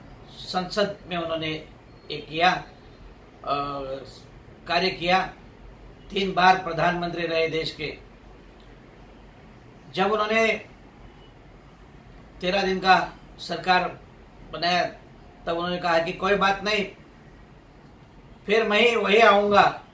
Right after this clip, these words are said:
मैं जाता नहीं, मैं आता ही हूँ।" ऐसे अटल विश्वास के अटल जी थे और उनके लिए मैं सुबह से महामृत्युंजय जाप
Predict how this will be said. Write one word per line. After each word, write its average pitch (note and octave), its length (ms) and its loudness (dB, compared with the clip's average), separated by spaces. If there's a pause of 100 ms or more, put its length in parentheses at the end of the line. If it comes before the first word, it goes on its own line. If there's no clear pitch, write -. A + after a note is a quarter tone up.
(1800)
मैं F#3+ 220 2
जाता F#3+ 340 4
नहीं, G#3 220 2
मैं G#3+ 140 2
आता G3 300 6
ही G#3+ 180 8
हूँ।" D#3 260 -6 (1700)
ऐसे A#3 560 2 (500)
अटल B3 340 2
विश्वास A3 460 2
के G#3 100 -2
अटल F3+ 340 0
जी D#3 240 -8
थे C#3+ 180 -6 (1500)
और D#3 480 2 (300)
उनके D#3 300 -6
लिए E3 340 -4 (1600)
मैं D3 160 -10
सुबह D#3 340 0
से F3 340 -4 (840)
महामृत्युंजय D3+ 760 -4
जाप C#3+ 400 -6